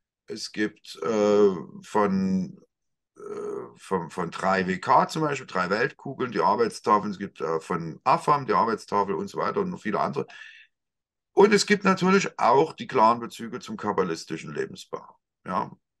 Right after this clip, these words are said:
Also kann man sich hier alles angucken. Also insofern sind die Tafeln, von denen wir jetzt hier reden, nicht,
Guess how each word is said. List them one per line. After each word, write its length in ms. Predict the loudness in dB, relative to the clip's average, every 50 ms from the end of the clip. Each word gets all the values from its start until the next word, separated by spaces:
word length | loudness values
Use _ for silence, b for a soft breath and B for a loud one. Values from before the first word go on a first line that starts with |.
| _ _ _
Also 320 | -20 -14 -12 -6 -4 -4 -2
kann 160 | 0 -2 -2
man 140 | -2 -4 -6
sich 160 | -8 -8 -4
hier 140 | -4 -2 0
alles 200 | 0 0 0 0
angucken. 460 | -4 -6 -6 -6 -10 -12 -10 -8 -8
Also 180 | -8 -6 -6 -6
insofern 460 | -6 -6 -6 -6 -4 -4 -4 -4 -6
sind 500 | -6 -6 -6 -6 -8 -10 -14 -18 -20 _ _ _ _ _ _ _ _ _ _ _ _ _ _ _ _ _ _ _ -8
die 220 | -4 -4 -4 -2
Tafeln, 540 | -2 -2 2 2 2 0 0 -4 -6 -4 -4
von 140 | -4 -2 0
denen 220 | 0 0 0 2
wir 80 | 2 2
jetzt 160 | 2 2 0
hier 160 | -4 -4 -2
reden, 280 | -2 -2 -2 -2 -4 -6
nicht, 340 | -6 -6 -8 -12 -14 -18